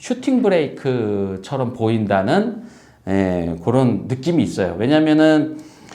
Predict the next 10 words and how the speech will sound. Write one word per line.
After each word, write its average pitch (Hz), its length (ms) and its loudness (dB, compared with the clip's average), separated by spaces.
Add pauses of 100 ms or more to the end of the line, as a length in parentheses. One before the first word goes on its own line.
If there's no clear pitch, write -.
(320)
이 123 880 4
이상엽 196 400 4
전무나 113 800 2 (680)
돈코볼케 127 1000 2
부사장이나 117 640 -2
다 98 240 -2
영국 151 540 2
벤틀리에서 131 760 2
일하던 98 680 -2
사람들이잖아요. 107 1040 -6